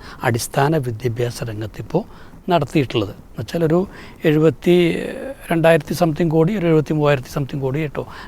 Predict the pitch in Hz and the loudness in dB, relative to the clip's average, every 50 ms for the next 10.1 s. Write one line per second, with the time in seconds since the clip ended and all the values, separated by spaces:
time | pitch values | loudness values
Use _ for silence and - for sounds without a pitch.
0 | - 170 156 156 - 180 175 175 170 156 147 - - - 165 151 - 165 151 139 | 0 2 2 4 6 8 8 8 8 6 4 2 2 2 4 4 6 4 4 2
1 | 131 113 117 107 - - - - - - 226 - 247 208 180 175 170 151 123 117 | 2 0 -2 -4 -6 -8 -12 -4 0 0 4 6 8 8 8 6 6 4 2 0
2 | - 135 120 113 - - 110 101 104 - - - - - - - - - - 143 | 0 -2 -4 -4 -4 -6 -8 -8 -8 -10 -12 -16 -18 -18 -16 -16 -10 0 2 4
3 | 147 147 202 233 277 269 - - 165 123 110 107 110 123 165 214 - 160 131 - | 6 8 8 8 8 8 8 6 4 4 4 4 2 0 0 0 0 -2 -2 -2
4 | - - 254 233 180 143 123 120 117 117 123 131 147 196 - - - - - - | -2 2 2 4 4 4 2 2 0 0 0 0 0 0 -4 -10 -16 -16 -14 -8
5 | - - 156 143 165 180 185 214 247 233 208 156 123 127 117 - - 139 127 - | -2 2 2 4 4 4 4 4 4 4 4 4 2 0 -2 -2 0 0 0 0
6 | - 143 127 - - - 101 - - - 123 110 117 117 - - 131 113 107 104 | -2 -4 -8 -8 -8 -10 -10 -8 -8 -8 -6 -4 -4 -6 -6 -6 -8 -8 -8 -8
7 | 107 101 101 - - - 170 208 - - - - - - - 127 117 127 127 127 | -10 -12 -12 -8 -4 -4 -2 -4 -4 -10 -14 -16 -6 -2 0 0 2 2 0 2
8 | 143 151 156 139 - - - 117 107 104 104 104 113 151 214 - - - - - | 2 2 2 0 -2 -4 -4 -6 -6 -4 -4 0 0 0 0 0 -4 -12 -20 -20
9 | - - - - - - 110 110 123 139 160 160 135 120 107 107 101 98 101 104 | -20 -20 -18 -8 -4 -2 0 2 4 4 6 4 4 2 0 -2 -4 -6 -4 -2
10 | 117 160 | -2 -2